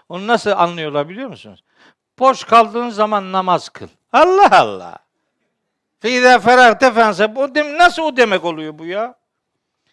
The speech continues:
"Feiza feragte fensab." "Feiza feragte," bir işten fari olduğun zaman, yani bir işi bitirdiğin zaman, "fensab," hemen diğerine kalk.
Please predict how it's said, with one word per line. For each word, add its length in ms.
"Feiza 420
feragte 680
fensab." 480
"Feiza 380
feragte," 640
bir 180
işten 420
fari 420
olduğun 380
zaman, 340
yani 380
bir 100
işi 320
bitirdiğin 540
zaman, 320
"fensab," 520
hemen 480
diğerine 440
kalk. 480